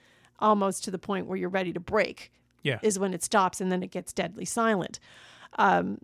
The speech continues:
Speaker 1: that was a little freaky to me. Um, the hair was, uh, kinda freaking me out just because the way it looked.
Speaker 2: You mean the witch's hair?
Speaker 1: No, the, the rabbit.
Speaker 2: Oh,
Speaker 1: The
Speaker 2: okay.
Speaker 1: brown hair.
Speaker 2: Yeah, I say rabbit. I don't know what hair means.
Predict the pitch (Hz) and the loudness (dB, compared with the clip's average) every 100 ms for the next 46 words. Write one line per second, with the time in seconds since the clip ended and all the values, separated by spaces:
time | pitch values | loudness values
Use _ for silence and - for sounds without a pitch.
0 | - - 190 180 165 - 196 226 208 202 | -18 -18 -12 -10 -10 -10 4 8 8 6
1 | 202 175 - - 220 208 277 311 262 233 | 2 0 -6 -4 -2 2 2 2 0 -2
2 | 208 196 190 185 180 180 180 _ _ _ | -2 -2 0 0 -2 -4 -6 _ _ _
3 | - 190 185 190 190 180 170 202 - 247 | 2 2 2 0 -4 -4 2 2 4 6
4 | 220 220 208 196 202 190 - - _ _ | 8 8 6 4 2 2 -2 -4 _ _
5 | _ _ _ - - - - 196 - 233 | _ _ _ -20 -20 -18 -16 -14 -2 2
6 | 214 196 226 202 196 190 190 180 175 190 | 4 2 -2 -2 0 0 0 0 -2 -4
7 | 208 208 190 190 185 185 - 185 180 202 | -4 -4 -2 0 0 -2 -6 -6 -4 -4
8 | - - - _ _ _ - 147 147 135 | -6 -12 -12 _ _ _ -6 0 2 4
9 | 160 180 160 180 190 _ _ _ _ _ | 4 6 6 6 6 _ _ _ _ _
10 | 233 226 208 190 175 _ 208 180 180 180 | 0 4 4 2 -2 _ -2 0 0 0
11 | 180 - - _ _ _ _ - - 240 | 0 -6 -16 _ _ _ _ -2 8 10
12 | 165 123 175 220 214 202 196 185 _ _ | 10 4 2 4 2 2 -4 -10 _ _
13 | _ _ 156 139 - 277 165 156 143 110 | _ _ -12 -4 2 4 6 6 6 2
14 | 139 220 185 165 160 113 117 139 123 107 | 2 2 2 0 0 -4 -4 -4 -4 -6
15 | 123 - | -8 -12